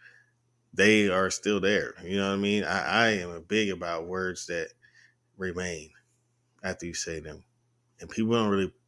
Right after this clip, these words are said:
uh, especially to the people you say them to or say them about.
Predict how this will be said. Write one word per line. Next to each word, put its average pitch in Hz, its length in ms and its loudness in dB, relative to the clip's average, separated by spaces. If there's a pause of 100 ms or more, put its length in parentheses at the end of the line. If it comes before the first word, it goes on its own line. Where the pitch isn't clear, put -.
(560)
uh, 87 540 -8
especially 113 580 2
to 101 140 0
the 92 60 -2
people 95 340 -8
you 87 140 -8
say 98 280 0
them 101 220 -4
to 101 300 -6 (1200)
or 87 140 -2
say 95 240 2
them 87 140 -6
about. 78 400 -6